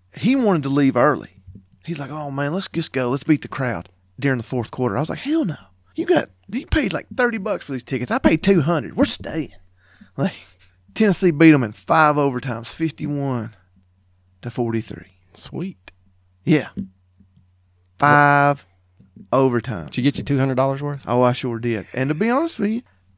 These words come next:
Speaker 1: every single Bama fan there, even though I was cheering for Tennessee in their student section, nice as could be, they were, they were very nice. I've been to the Giants versus the Falcons two times in Atlanta.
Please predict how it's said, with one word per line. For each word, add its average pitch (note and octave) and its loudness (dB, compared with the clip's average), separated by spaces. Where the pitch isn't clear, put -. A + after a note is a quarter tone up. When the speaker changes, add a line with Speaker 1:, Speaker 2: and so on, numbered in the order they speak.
Speaker 1:
every C4+ 4
single C4 -4
Bama A#3 -2
fan G#3+ -2
there, G#3 0
even G3+ -2
though G#3 0
I G#3+ 2
was G#3+ 0
cheering G#3+ 0
for G#3+ -10
Tennessee G#3+ -2
in A3 -2
their A3 2
student G#3 0
section, E3 -4
nice F3 0
as F#3 -6
could D#3+ -8
be, C#3 -4
they C#4+ 0
were, F#4+ 2
they - 0
were G4 4
very G4+ 0
nice. - -4
I've G#3+ 0
been G#3+ 0
to D3 -6
the C#3 -2
Giants E3+ 0
versus E3 -4
the C3 -8
Falcons C#3+ -4
two F#3+ -6
times D#3 -4
in B2 -6
Atlanta. A2+ -6